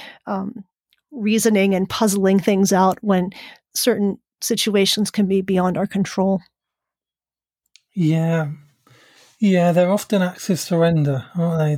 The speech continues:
Speaker 2: these practices?
Speaker 1: Yeah, exactly.
Speaker 2: Really just kind of a-, acknowledging that you're not in control. And
Speaker 1: Mm-hmm.
Speaker 2: yeah, allowing yourself to connect with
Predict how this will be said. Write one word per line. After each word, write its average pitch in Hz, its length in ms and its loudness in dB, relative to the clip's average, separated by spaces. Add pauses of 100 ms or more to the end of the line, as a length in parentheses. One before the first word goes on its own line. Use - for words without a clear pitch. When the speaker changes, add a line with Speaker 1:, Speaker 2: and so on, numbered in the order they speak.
Speaker 2:
these 151 160 -4
practices? - 600 -10
Speaker 1:
Yeah, 466 180 -14 (440)
exactly. 233 340 -6
Speaker 2:
Really 165 260 4
just - 320 -4
kind 160 200 2
of 147 80 0
a-, 147 140 -2 (180)
acknowledging 160 720 2
that 156 100 2
you're 151 160 0
not 160 240 0
in 160 120 2
control. 135 480 -4 (540)
And 160 380 -2
Speaker 1:
Mm-hmm. 233 140 -10 (1800)
Speaker 2:
yeah, 160 360 -2
allowing 180 360 2
yourself 156 380 0
to - 100 -10
connect 170 500 -4
with 151 300 -2